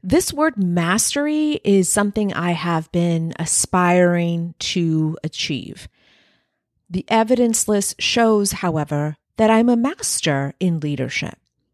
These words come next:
You can show somebody a resume. They can look at your credentials, look at your C V, look at a portfolio of your publishings, all the things that you've created in a, a specific industry to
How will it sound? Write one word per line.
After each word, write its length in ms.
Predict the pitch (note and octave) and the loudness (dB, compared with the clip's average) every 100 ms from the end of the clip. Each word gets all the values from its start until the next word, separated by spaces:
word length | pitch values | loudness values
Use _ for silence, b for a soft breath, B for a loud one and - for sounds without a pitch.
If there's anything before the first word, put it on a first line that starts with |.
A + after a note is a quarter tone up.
| _ _ _ _ _ _ _ _ _ _ _ _ _ _ | _ _ _ _ _ _ _ _ _ _ _ _ _ _
You 200 | F3+ E3+ | -4 -2
can 240 | - E3+ | 0 -2
show 260 | E3 - G#3 | 0 2 2
somebody 420 | A3 A3 G#3+ G3+ | 4 2 2 2
a 80 | G3 | 2
resume. 760 | F#3+ F#3 F3+ F#3 E3+ D#3 D#3 D3+ _ _ _ _ | 2 2 0 0 0 0 -2 -6 _ _ _ _
They 140 | - D#3 | 0 0
can 280 | - D#3 C#3+ _ | 0 -6 -8 _
look 360 | F3 D#3+ G3 G3+ | -6 2 2 2
at 140 | F#3+ | -2
your 160 | F3+ E3 | 0 -2
credentials, 800 | - E3+ E3 E3 E3 D#3 D#3+ - | 0 0 0 0 0 0 0 0
look 180 | E3+ F3+ | 0 0
at 120 | - | -2
your 140 | D#3+ | -2
C 260 | D#3+ - E3 | 0 -2 -2
V, 340 | D3+ D#3 D#3 | 0 0 0
look 200 | D#3 D#3+ | 0 0
at 80 | E3 | 0
a 40 | D#3 | -2
portfolio 880 | - E3+ - - E3+ D#3+ D#3+ D#3 | -4 -6 -6 0 4 6 6 6
of 160 | D#3 D3+ | 4 0
your 120 | D#3 | -4
publishings, 800 | D3+ E3 D#3+ D#3+ - D3+ D#3 - B B B B B | -4 -4 -2 -2 -2 -4 -4 -6 B B B B B
all 180 | G3+ D4 | 2 4
the 140 | F4 | 2
things 300 | E4 C#4+ B3+ | 0 2 2
that 100 | A3+ | 2
you've 320 | - F#3+ F#3+ F3 | 2 4 4 2
created 540 | - F3 E3+ E3+ D#3+ | -2 2 2 2 0
in 300 | - A3 A#3 - | 0 2 2 -2
a, 100 | - - | -8 0
a 120 | F#3+ | 0
specific 600 | F#3 - F#3 - F#4 - | 0 -4 -4 -2 -4 -2
industry 680 | A3 G3+ G3 - A#3 C4+ D4 _ _ _ _ _ _ _ _ _ | 0 0 -2 -2 -2 -2 -8 _ _ _ _ _ _ _ _ _
to 540 | - A#3 A3 G#3 G#3 | 2 4 4 2 0